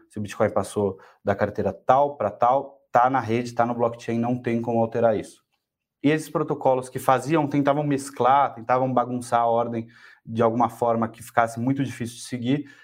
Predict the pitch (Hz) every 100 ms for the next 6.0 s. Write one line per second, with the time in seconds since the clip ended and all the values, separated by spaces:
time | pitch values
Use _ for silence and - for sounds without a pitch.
0 | _ _ 127 123 131 135 139 135 143 139
1 | 139 139 - 135 135 139 131 - _ -
2 | - 156 131 131 120 110 107 104 104 104
3 | - 104 135 127 131 120 110 110 123 120
4 | 117 117 - 113 101 110 107 117 127 104
5 | 95 104 104 113 110 110 113 107 98 -